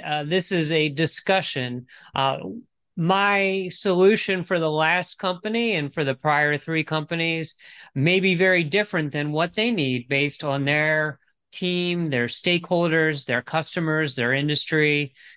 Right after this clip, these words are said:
And certainly the environment changes too. We've seen over the last three or four years, several complete shifts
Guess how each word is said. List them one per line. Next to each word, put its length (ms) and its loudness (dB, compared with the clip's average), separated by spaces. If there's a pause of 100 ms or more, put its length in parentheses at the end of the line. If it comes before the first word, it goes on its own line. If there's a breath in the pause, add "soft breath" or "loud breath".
(140 loud breath)
And 380 -2
certainly 440 0
the 140 2
environment 580 0
changes 420 -4
too. 340 2
We've 160 2
seen 240 0
over 180 0
the 100 0
last 500 -2
three 200 0
or 60 2
four 240 0
years, 540 0 (200)
several 960 0 (240)
complete 580 0
shifts 640 -2